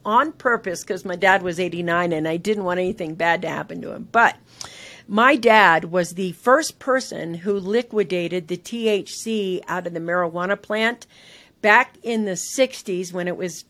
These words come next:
federal offense, so that you could have a, a dropper and put a drop of T H C on a cigarette and smoke it and still get the same response as you would by smoking weed.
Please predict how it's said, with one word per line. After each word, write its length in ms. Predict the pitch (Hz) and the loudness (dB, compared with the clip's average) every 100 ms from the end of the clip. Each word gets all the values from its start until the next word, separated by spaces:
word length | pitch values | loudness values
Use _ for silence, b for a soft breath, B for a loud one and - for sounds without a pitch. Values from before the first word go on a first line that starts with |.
| - | 0
federal 360 | 220 220 202 | 0 2 -4
offense, 580 | 180 - 180 160 214 - B B B B B | -4 -2 -2 -2 -6 -14 B B B B B
so 300 | - 240 226 | -6 -2 0
that 320 | 233 214 - | 2 2 0
you 220 | 214 269 | -6 -8
could 400 | 294 262 196 - - | -6 -10 -10 -20 -14
have 360 | 202 233 220 190 _ _ 196 | -4 0 0 -2 _ _ -6
a, 240 | 180 156 - _ - | -4 -6 -10 _ -10
a 80 | 185 | -10
dropper 720 | - 220 247 262 269 165 156 | -8 0 2 2 0 -4 -4
and 280 | - 190 185 | -4 -8 -8
put 140 | 240 | -4
a 80 | 202 | -4
drop 360 | - 208 214 214 | -2 0 0 -2
of 180 | 185 - | -10 -10
T 240 | 240 226 | -6 0
H 240 | 208 208 | 0 0
C 340 | - 220 208 185 | -10 -6 -4 -6
on 160 | - 190 | -6 -6
a 60 | 185 | -6
cigarette 640 | - 254 202 170 156 - b b b b | -4 -6 -2 -2 -2 -6 b b b b
and 200 | 202 208 | -6 -6
smoke 380 | - 226 233 226 | -4 -2 -2 -2
it 160 | 175 - | -6 -6
and 160 | 196 | -12
still 380 | - - 240 220 | -10 -6 -2 -2
get 320 | 190 190 - _ _ | 0 -4 -4 _ _
the 80 | 190 | -10
same 640 | 165 - 220 208 202 202 175 | -8 -2 0 2 2 0 -2
response 640 | 170 - 240 214 170 - | -6 2 4 6 4 -2
as 200 | 175 170 | -8 -6
you 100 | 185 | -6
would 200 | 180 180 | -6 -4
by 120 | 170 | -4
smoking 540 | 175 - 156 165 165 185 | -6 -8 -10 -8 -10 -6
weed. 380 | 214 175 160 | -6 -6 -10